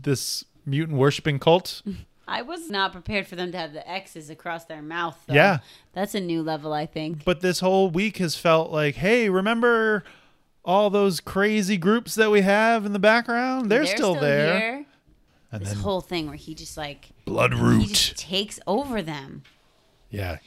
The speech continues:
Speaker 2: And then
Speaker 1: In their face.
Speaker 2: In their face. And then, and then he touches the gate.
Speaker 1: Yeah.
Speaker 2: And he just
Speaker 1: Overrides
Speaker 2: he
Speaker 1: it.
Speaker 2: just overrides it.
Speaker 1: I don't, I don't
Speaker 2: That
Speaker 1: get
Speaker 2: was
Speaker 1: it.
Speaker 2: a, that was a, <gasps>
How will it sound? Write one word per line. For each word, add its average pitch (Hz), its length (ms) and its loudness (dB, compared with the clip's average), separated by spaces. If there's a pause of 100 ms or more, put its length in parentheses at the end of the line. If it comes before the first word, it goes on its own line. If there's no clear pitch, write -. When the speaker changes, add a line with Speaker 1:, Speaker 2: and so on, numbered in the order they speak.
(220)
Speaker 2:
And 190 200 -4
then 202 260 4
Speaker 1:
In 147 140 4
their 101 160 0
face. - 800 -4
Speaker 2:
In 269 160 -2
their 277 140 -4
face. 254 360 -4 (140)
And 160 260 -6
then, 180 380 -2 (240)
and 143 400 -6
then 196 680 2 (160)
he - 180 -12
touches 156 520 -8
the 143 160 -10
gate. 170 720 -2
Speaker 1:
Yeah. 110 260 -2 (240)
Speaker 2:
And 170 240 -2
he 160 160 -6
just - 640 -6 (160)
Speaker 1:
Overrides 135 680 4
Speaker 2:
he 233 120 -4
Speaker 1:
it. 247 80 -10
Speaker 2:
just 277 340 -6
overrides 302 800 -2
it. 208 80 -4
Speaker 1:
I 156 160 -4
don't, 196 280 -2 (140)
I 165 140 -2
don't 208 100 -2
Speaker 2:
That 254 220 4
Speaker 1:
get 226 80 4
Speaker 2:
was 254 120 2
Speaker 1:
it. 262 60 2
Speaker 2:
a, 202 240 4 (300)
that 202 240 2
was 202 180 -4
a, 156 200 2
<gasps> 392 480 6